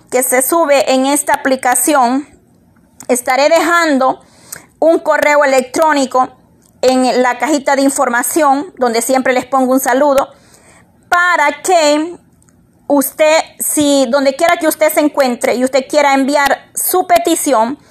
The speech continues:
para orar por usted, lo vamos a hacer con mucho gusto. Estamos para orar los unos por los otros y para que usted pueda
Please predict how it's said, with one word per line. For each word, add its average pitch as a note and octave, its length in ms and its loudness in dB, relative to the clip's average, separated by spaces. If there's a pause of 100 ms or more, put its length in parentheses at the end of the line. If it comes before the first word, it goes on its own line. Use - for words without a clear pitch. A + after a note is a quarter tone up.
(320)
para C4+ 280 0
orar D4 420 2
por D#4 200 0
usted, C4+ 340 0
lo B3 100 2
vamos C4+ 260 0
a C#4+ 100 -2
hacer C#4 280 -2
con B3+ 200 0
mucho D4 640 0
gusto. G#3 500 -4 (480)
Estamos E4 380 0
para D4 200 0
orar C#4+ 280 2
los C#4 280 0
unos D4+ 240 0
por C#4 160 0
los C#4 220 -2
otros D4 340 -2 (840)
y C#4+ 140 0
para C4 280 -2
que C4+ 100 0
usted C#4 340 0
pueda D#4 320 0